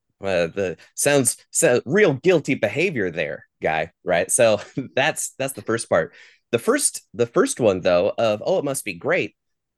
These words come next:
Oh, so you want me, the mind reader, to be responsible for both sides of communication? Oh, that's wonderful. It absolves you of all responsibility to communicate your needs, your wants, your hopes. Your, oh, okay. So now I'm doubly responsible for everybody here.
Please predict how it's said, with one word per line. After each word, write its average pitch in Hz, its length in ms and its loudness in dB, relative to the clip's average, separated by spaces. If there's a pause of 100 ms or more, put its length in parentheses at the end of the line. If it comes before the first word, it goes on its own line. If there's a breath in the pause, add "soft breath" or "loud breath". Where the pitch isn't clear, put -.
(120)
Oh, 196 200 2
so - 160 -6
you 131 160 -4
want 160 200 -2
me, 135 160 -2
the 117 80 -10
mind 139 280 -4
reader, 104 260 -4
to - 140 -20
be 120 120 -6
responsible 113 720 -4
for 98 160 -6
both 113 400 0
sides 90 300 -2
of 87 120 -14
communication? 85 840 -6 (360)
Oh, 143 200 4
that's 123 280 -2
wonderful. 104 500 0
It 113 120 0
absolves 113 540 -4
you 131 140 0
of 107 100 -2
all 120 340 -4
responsibility 117 800 -4
to 92 140 -14
communicate 107 520 -4
your 95 120 -6
needs, 110 400 -4
your 90 100 -8
wants, 104 360 -2
your 92 100 -4
hopes. 101 320 -4
Your, 95 100 -14 (400 loud breath)
oh, 160 260 4
okay. 85 360 2
So 104 200 -2
now 131 340 2
I'm 120 380 -4
doubly 131 360 0
responsible 104 640 -4
for 92 240 -6
everybody 95 600 -4
here. 80 360 -6